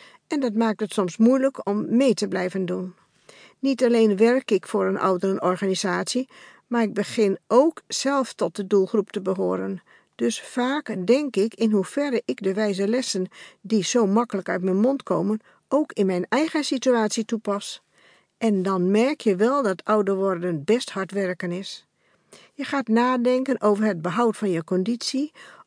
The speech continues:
of toch af en toe dat geheugen. En ook ga je nadenken over nog veel later, hoe je er dan voor staat. Dat kan soms leiden tot wat zorgelijke gedachten. De beschikbaarheid van zorg is niet meer zo vanzelfsprekend.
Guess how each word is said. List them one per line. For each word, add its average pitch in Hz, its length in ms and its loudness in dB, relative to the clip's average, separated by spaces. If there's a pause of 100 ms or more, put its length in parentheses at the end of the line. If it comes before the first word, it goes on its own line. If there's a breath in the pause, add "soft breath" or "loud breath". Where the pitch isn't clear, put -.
(120)
of - 200 -4 (100)
toch - 280 2 (160)
af 220 180 -2
en 220 140 -2
toe 180 340 0
dat 190 220 -6
geheugen. 226 680 -2 (560 loud breath)
En 220 220 0
ook 285 220 4
ga - 140 -4
je 208 140 2
nadenken 190 600 0
over 180 300 2
nog 175 180 -2
veel 294 320 2
later, 247 600 -2 (240 soft breath)
hoe 220 200 2
je 214 60 2
er 170 160 2
dan 247 260 0
voor 262 200 0
staat. 247 540 -4 (680 soft breath)
Dat 277 400 -2
kan 247 260 2
soms 202 340 0
leiden 262 420 2
tot - 240 -2
wat 208 200 -4
zorgelijke 226 520 -2
gedachten. 208 640 -8 (1000 loud breath)
De 285 120 -2
beschikbaarheid 254 760 0
van 202 160 -2
zorg 254 500 0
is 214 160 0
niet 330 260 2
meer 180 120 0
zo 175 200 0
vanzelfsprekend. 226 1040 -6